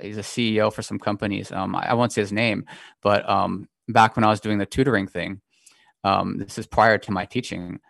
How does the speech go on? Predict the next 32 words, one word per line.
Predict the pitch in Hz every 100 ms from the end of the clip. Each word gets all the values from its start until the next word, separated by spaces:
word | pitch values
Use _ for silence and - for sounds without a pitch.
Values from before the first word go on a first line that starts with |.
| _ _ -
um, | 95 95 98
yeah, | 131 135
he | 117
just | 113 104
met | 104
up | 127 143
with | 104
me | 98
at | 92
a |
cafe | - - 98 - 120 - - _ _
for, | _ 101
like, |
an | 104
hour. | 107 117 92 - - _ _ _
And | 127 127
to | 170
this | 131
day, | - 175 156
I | 113
kinda | 151 151
wish | 139 139 - _ - -
I | 104
had | - 120 127
it | 143 143 - _ _ _
recorded, | 107 - - 170 135 95
right, | 92 107 113
on | 110 104
this | 101
digital | - 127 113 104
sphere, | - - 143 95 - _ _ _ _ _ -
because | 127 135 117